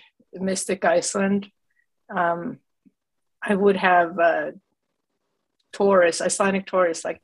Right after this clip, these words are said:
just message me out of the woodwork, and they would all say the same thing, that they just felt like the earth just drew them in,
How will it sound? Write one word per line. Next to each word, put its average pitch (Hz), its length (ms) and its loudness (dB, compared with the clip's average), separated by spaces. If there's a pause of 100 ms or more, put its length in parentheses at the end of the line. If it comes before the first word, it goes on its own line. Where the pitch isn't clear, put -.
just - 240 -14 (580)
message 190 560 -2
me 170 160 0
out 175 120 4
of 170 120 -4
the 170 80 -8
woodwork, 175 400 -2
and 170 100 -8
they 180 140 0
would 175 220 -4 (340)
all 190 260 4
say 180 300 -2
the 170 140 -8
same 165 360 -4
thing, 185 520 -2 (880)
that 170 520 2 (500)
they 196 240 4
just 190 260 0
felt 165 480 2 (1080)
like 190 360 -2
the 185 220 -4
earth 190 480 4
just - 320 0
drew 185 320 4
them 180 260 0
in, 180 440 -6